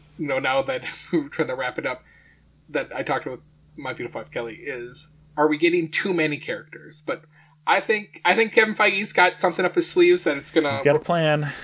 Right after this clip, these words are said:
Speaker 1: we, we're just
Speaker 2: Trust
Speaker 1: gonna have
Speaker 2: in
Speaker 1: to wait
Speaker 2: Daddy
Speaker 1: and see.
Speaker 2: Feige.
Speaker 1: Trust
Speaker 2: Yep.
Speaker 1: the process
Speaker 2: Gotta tr-
Speaker 1: or row the boat.
Speaker 2: trust,
Speaker 1: Let's go.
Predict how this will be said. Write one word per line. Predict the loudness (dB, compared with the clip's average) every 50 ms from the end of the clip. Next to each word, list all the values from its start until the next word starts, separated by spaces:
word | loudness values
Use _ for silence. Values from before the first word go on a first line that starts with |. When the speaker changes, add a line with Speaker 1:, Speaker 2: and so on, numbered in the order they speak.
| -14 -8 -4
Speaker 1:
we, | -4 -4 0 4
we're | 6 8 8
just | 8 8 6
Speaker 2:
Trust |
Speaker 1:
gonna | 4 6
have | 8
Speaker 2:
in | 8
Speaker 1:
to | 8
wait | 8 8 6 4 4
Speaker 2:
Daddy | 6 6 8 6 6
Speaker 1:
and | 4
see. | 2 0 0 -2
Speaker 2:
Feige. | -4 -8 -18 _ _ _ _
Speaker 1:
Trust | -2 4 4 4 4 4 4 2
Speaker 2:
Yep. | 2
Speaker 1:
the | 4
process | 4 4 4 4 4 2 2
Speaker 2:
Gotta | 2 2 2 2
tr- | 0
Speaker 1:
or | 2
row | 6 8 8 8
the | 8 6
boat. | 4 2 0 -2
Speaker 2:
trust, | -2 0 0 0 0 0 -2 -2 -4
Speaker 1:
Let's | -4
go. | -6 -6